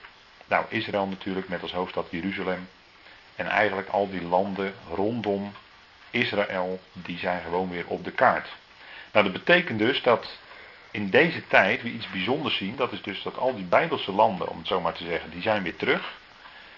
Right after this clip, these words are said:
En dat betekent ook dat de profetieën, die, eh, waarin ook over die landen gesproken wordt, dat die in vervulling weer kunnen gaan.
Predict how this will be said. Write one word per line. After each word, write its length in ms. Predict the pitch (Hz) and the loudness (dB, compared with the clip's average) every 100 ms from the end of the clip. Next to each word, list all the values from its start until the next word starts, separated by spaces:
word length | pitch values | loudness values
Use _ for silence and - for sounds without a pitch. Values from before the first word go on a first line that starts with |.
| - - | -20 -6
En 80 | 117 | 6
dat 120 | 120 | 8
betekent 500 | 92 - 131 156 143 | 8 6 6 6 0
ook 300 | 135 139 170 - | 0 2 0 0
dat 300 | 98 90 - - | 2 2 0 -10
de 220 | 90 85 - | -6 -6 -6
profetieën, 760 | - 104 95 - - 131 156 226 - - - - - - - - - | 2 2 2 -2 -2 0 -2 -4 -8 -18 -18 -18 -20 -20 -20 -20 -16
die, 340 | 95 147 110 - - - - - - - - | -6 -4 -4 -8 -20 -20 -20 -20 -20 -20 -8
eh, 120 | - 92 | -6 4
waarin 420 | 113 113 104 98 | 6 6 2 0
ook 220 | 135 135 | 2 2
over 260 | 120 104 101 | 2 2 0
die 120 | 107 | 4
landen 300 | 117 104 90 | 4 4 0
gesproken 520 | - - 107 139 135 | -4 2 6 6 4
wordt, 300 | 135 156 - - - - - - - | 4 4 2 -12 -18 -20 -20 -20 -2
dat 260 | 101 98 | 2 2
die 180 | 113 139 | 0 -4
in 160 | 131 120 | -2 -2
vervulling 480 | 104 135 131 95 95 | 2 4 4 2 -2
weer 340 | 92 98 80 | 2 4 2
kunnen 300 | - 107 90 | 2 2 4
gaan. 320 | 92 78 69 | 4 4 0